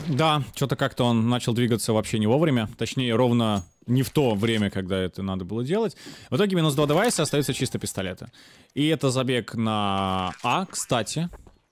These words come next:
К слову, да, то есть по девайсам вообще-то угадали. Ну, как бы я там ни говорил и как бы мне не нравилось. Угадали чисто под аплен, две эмки, э, стояли, но, но всё равно они не помогли.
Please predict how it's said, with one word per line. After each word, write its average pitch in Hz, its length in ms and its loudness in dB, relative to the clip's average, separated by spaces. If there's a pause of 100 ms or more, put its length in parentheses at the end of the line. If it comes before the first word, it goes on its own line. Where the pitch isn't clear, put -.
(340)
К - 40 -14
слову, 123 340 0
да, 127 160 0
то 123 140 -2
есть 113 180 -4
по - 80 -2
девайсам 123 460 2
вообще-то 113 400 0
угадали. 117 680 2 (1040)
Ну, 95 200 -6 (220)
как 101 180 -4
бы 92 120 0
я 95 80 0
там 98 160 -4
ни 95 80 -2
говорил 101 400 0
и - 20 -4
как 104 180 -4
бы 95 160 -2
мне 98 180 -2
не 95 80 -2
нравилось. 156 520 -2
Угадали 110 480 0
чисто - 380 -6
под 110 100 -2
аплен, 165 400 0
две 117 260 0
эмки, 107 240 -2 (140)
э, 101 140 -6
стояли, 98 420 -4
но, 110 420 -2 (680)
но 107 120 -2
всё 101 120 -2
равно 92 160 -2
они 80 160 -6
не 87 80 -6
помогли. 107 440 -4